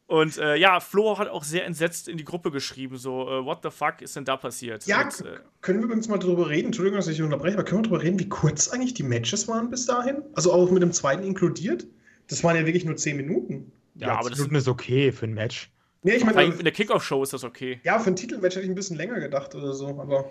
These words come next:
Speaker 2: gut.
Speaker 1: Ja, gut, du willst natürlich in der Kickoff-Show jetzt nicht gerade schon den, äh, Kampf des Abends abliefern, ne? Da sollen die Leute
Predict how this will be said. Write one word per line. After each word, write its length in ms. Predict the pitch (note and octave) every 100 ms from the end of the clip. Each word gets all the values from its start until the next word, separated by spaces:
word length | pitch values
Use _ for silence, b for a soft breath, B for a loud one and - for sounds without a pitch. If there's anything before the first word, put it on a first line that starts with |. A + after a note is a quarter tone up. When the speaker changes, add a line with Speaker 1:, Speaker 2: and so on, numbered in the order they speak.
| -
Speaker 2:
gut. 240 | F3 - -
Speaker 1:
Ja, 160 | A#2 C3+
gut, 160 | F3+
du 80 | E3+
willst 140 | F3+ A3
natürlich 220 | F#3 F3+
in 40 |
der 60 | F3
Kickoff-Show 480 | - - E3+ - G3
jetzt 140 | F3
nicht 160 | F3+ -
gerade 240 | E3 E3
schon 180 | - E3+
den, 300 | D3+ D3 C#3
äh, 100 | C3
Kampf 200 | D3+ E3+
des 120 | D#3
Abends 300 | - F3 E3+
abliefern, 460 | - A#2+ B2 B2 G#2+
ne? 180 | A#2 D3
Da 80 | B2
sollen 160 | C3 C#3
die 60 |
Leute 340 | D3 C#3+ D#3+